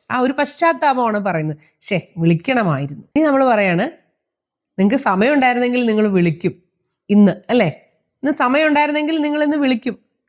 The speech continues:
അത് എനിക്കറിയാം." "You would call your parents if you had time." അപ്പൊ നമ്മൾ അങ്ങനെ പറയില്ലേ ചിലപ്പോ, ആ, നമുക്കറിയാം അവർ വിളിക്കും, സമയം ഉണ്ടായിരുന്നെങ്കിൽ അവരെന്തായാലും വിളിക്കും.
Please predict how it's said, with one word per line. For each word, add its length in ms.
അത് 100
എനിക്കറിയാം." 580
"You 120
would 120
call 300
your 100
parents 520
if 60
you 100
had 160
time." 340
അപ്പൊ 100
നമ്മൾ 260
അങ്ങനെ 240
പറയില്ലേ 360
ചിലപ്പോ, 480
ആ, 280
നമുക്കറിയാം 440
അവർ 200
വിളിക്കും, 500
സമയം 400
ഉണ്ടായിരുന്നെങ്കിൽ 420
അവരെന്തായാലും 580
വിളിക്കും. 320